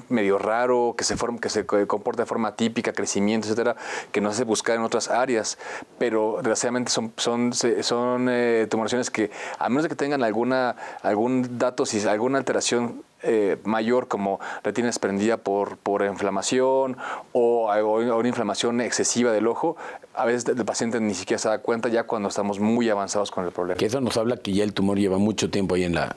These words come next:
Speaker 1: Generalmente más de cinco años y, el, y apenas dimos el diagnóstico cuando es la, la probabilidad más
Speaker 2: Y
Speaker 1: crítica.
Speaker 2: nuevamente aquí cabe recalcarles, amigos, la importancia de una valoración con un oftalmólogo,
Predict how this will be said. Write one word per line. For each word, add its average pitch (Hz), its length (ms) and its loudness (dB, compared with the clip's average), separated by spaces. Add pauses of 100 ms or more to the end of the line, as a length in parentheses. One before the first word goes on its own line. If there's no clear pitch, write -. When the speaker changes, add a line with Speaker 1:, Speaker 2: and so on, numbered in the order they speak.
Speaker 1:
Generalmente 113 600 0
más 110 180 0
de 107 80 0
cinco 120 340 0
años 143 320 0
y, 98 460 4
el, 98 180 0
y 104 80 6
apenas 104 640 2
dimos 120 200 2
el 104 60 0
diagnóstico 98 420 0
cuando 90 420 2
es 98 160 0
la, 87 300 2
la 90 140 0
probabilidad 92 420 0
más 92 80 -2
Speaker 2:
Y 95 60 -8
Speaker 1:
crítica. 104 200 2
Speaker 2:
nuevamente 135 400 0
aquí 120 320 -6
cabe 127 480 0 (640)
recalcarles, 104 800 0
amigos, 113 380 2
la 107 80 4
importancia 104 640 0
de 107 100 2
una 117 140 2
valoración 101 680 2
con 113 160 0
un 120 140 0
oftalmólogo, 135 800 2